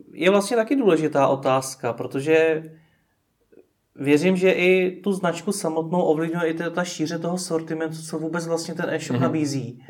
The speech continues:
Speaker 1: To znamená, jak dobrá zpráva by pro tebe byla, že by na jednom e-shopu byly ponožky a zároveň jachty, jako, jakožto pro brand buildera?
Speaker 2: Když
Speaker 1: E-shop s jachtama mimochodem je docela zajímavá představa.
Speaker 2: <laughs> Nevím, jak mě to napadlo.
Speaker 1: <laughs>
Speaker 2: Eh, když to bude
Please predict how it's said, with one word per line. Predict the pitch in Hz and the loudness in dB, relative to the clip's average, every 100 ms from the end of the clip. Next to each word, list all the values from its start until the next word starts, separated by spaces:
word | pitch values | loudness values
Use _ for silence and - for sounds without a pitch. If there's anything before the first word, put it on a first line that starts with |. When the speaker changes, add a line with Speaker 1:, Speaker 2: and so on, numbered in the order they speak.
| - - - | -20 -20 -12
Speaker 1:
To | - 143 | -4 -2
znamená, | 147 151 160 170 170 170 - - | 0 0 2 4 2 0 -4 0
jak | 160 160 | 2 4
dobrá | 180 233 226 | 4 6 4
zpráva | - 170 160 151 147 | 2 2 4 4 2
by | 151 | 0
pro | 143 | -4
tebe | 139 143 139 | -4 -2 -2
byla, | 139 127 123 | -2 0 -2
že | 123 | -2
by | 123 127 | -4 -2
na | 127 | -2
jednom | 123 131 120 | -2 -4 -4
e-shopu | 120 - 127 123 | -6 -8 -10 -6
byly | 127 123 123 120 - - - | -2 0 0 -2 -8 -18 -8
ponožky | 135 127 123 - 120 113 110 - - | -4 -2 -4 -6 -6 -6 -8 -16 -12
a | |
zároveň | 120 127 117 117 120 | -2 0 0 -2 -4
jachty, | 110 - 113 | -8 -8 -8
jako, | 110 | -6
jakožto | 113 117 - 117 | -6 -8 -12 -8
pro | 117 | -6
brand | 110 117 113 113 | -4 -6 -6 -6
buildera? | 110 113 104 104 _ _ _ _ _ _ - _ _ _ _ _ - | -8 -8 -10 -12 _ _ _ _ _ _ -20 _ _ _ _ _ -8
Speaker 2:
Když | 113 113 | -4 0
Speaker 1:
E-shop | 127 | 0
s | 269 | 2
jachtama | - - 135 135 | 0 0 0 0
mimochodem | 131 123 139 135 | -2 -2 -2 -2
je | |
docela | 127 139 | -2 -2
zajímavá | 131 127 131 | 0 0 -2
představa. | 127 120 120 110 - - 110 110 | -4 -8 -8 -10 -14 -14 -10 -8
Speaker 2:
<laughs> | 101 - 214 196 175 | -8 -4 -4 -4 2
Nevím, | 98 101 | 2 4
jak | 95 92 | 0 -2
mě | 95 | -6
to | 92 | -4
napadlo. | 90 92 - 143 | -6 -6 -8 -4
Speaker 1:
<laughs> | 143 - 190 185 - - 92 92 92 | -6 -6 -10 -8 -10 -10 -4 -2 0
Speaker 2:
Eh, | 92 | 0
když | 101 104 | 0 0
to | 113 | -2
bude | 107 107 110 107 98 | 0 6 6 6 2